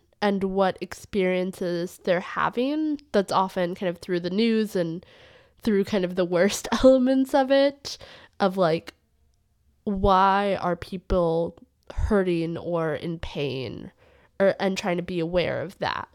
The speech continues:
and what are they kind of struggling with on a systematic level. It's kind of how I've ended up,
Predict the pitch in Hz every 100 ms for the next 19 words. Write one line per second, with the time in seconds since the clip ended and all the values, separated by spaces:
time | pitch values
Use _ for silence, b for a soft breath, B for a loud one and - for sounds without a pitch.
0 | - - 190 185 175 165 175 180 170 202
1 | 170 - _ _ b b b b - -
2 | - 180 196 233 240 247 254 254 - -
3 | 190 175 170 - - 185 - 170 117 -
4 | - - 180 - - 240 - _ _ _
5 | _ _ _ _ _ - 185 185 185 175
6 | 165 - - - _ _ _ _ _ _
7 | - 202 190 175 -